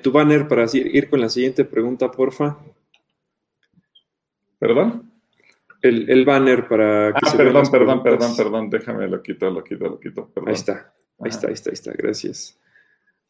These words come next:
Speaker 1: Muy bien. Bueno, por acá también está Alejandro que nos dice, "Al-, a-, agradezco su respuesta, es una excelente serie la que nos comparte Pastor. Dios le colme de sabiduría para que le siga compartiendo. Un abrazo a distancia y bendiciones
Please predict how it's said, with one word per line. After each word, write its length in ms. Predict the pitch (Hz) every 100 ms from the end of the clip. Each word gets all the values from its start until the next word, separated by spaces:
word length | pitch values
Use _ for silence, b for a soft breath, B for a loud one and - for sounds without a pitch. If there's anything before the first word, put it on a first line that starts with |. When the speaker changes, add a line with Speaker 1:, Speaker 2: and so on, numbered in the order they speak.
| _
Speaker 1:
Muy 340 | - 127 147 147
bien. 340 | 123 104 101
Bueno, 260 | 143 131 120
por 160 | 127
acá 220 | 120 139
también 220 | 135 135 131
está 160 | -
Alejandro 400 | 135 123 175 175
que 80 | 139
nos 200 | 120 123
dice, 800 | 180 175 175 170 170 170 151 -
"Al-, 140 | 123 117
a-, 340 | - 120 120
agradezco 460 | 123 117 127 139 -
su 100 | -
respuesta, 480 | 110 113 180 175 170
es 80 | 151
una 100 | 127
excelente 440 | - 120 127 127
serie 340 | - 139 135
la 160 | 131 113
que 120 | -
nos 140 | 104 -
comparte 440 | 104 110 - -
Pastor. 500 | - - - - -
Dios 220 | 123 123
le 140 | 123 113
colme 340 | 131 123 127
de 120 | 113
sabiduría 600 | 104 107 107 120 135 151
para 240 | 151 110 101
que 140 | 104
le 100 | 104
siga 320 | 104 127 120
compartiendo. 680 | - 98 104 - 143 147 147
Un 160 | - 113
abrazo 340 | 107 117 123
a 40 | 107
distancia 640 | 104 - 143 143 160 151
y 100 | -
bendiciones 840 | 104 98 101 - 123 117 - -